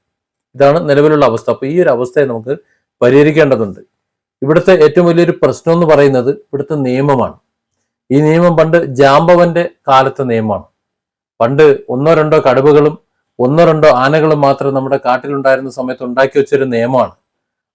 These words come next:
ആ വിചിത്രമായ നിയമം മനുഷ്യത്വരഹിതമായിട്ട് ഉള്ളതാണ്. അത് കേന്ദ്രം, കേന്ദ്രമാണത് പരിഹരിക്കേണ്ടത്. കേന്ദ്രം അത് അടിയന്തരമായി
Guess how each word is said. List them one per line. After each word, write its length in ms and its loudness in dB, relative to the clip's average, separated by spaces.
ആ 140 2
വിചിത്രമായ 600 0
നിയമം 380 0
മനുഷ്യത്വരഹിതമായിട്ട് 1160 0
ഉള്ളതാണ്. 480 2
അത് 140 0
കേന്ദ്രം, 400 4
കേന്ദ്രമാണത് 640 4
പരിഹരിക്കേണ്ടത്. 540 0
കേന്ദ്രം 380 -2
അത് 100 -8
അടിയന്തരമായി 720 0